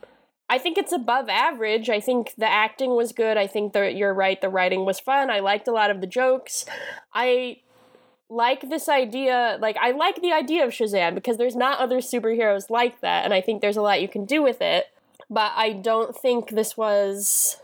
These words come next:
like, the best, the best, uh,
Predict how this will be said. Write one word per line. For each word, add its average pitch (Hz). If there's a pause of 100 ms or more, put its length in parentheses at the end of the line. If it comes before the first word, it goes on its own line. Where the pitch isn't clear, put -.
(380)
like, 185
the 214
best, - (520)
the 247
best, 247
uh, 190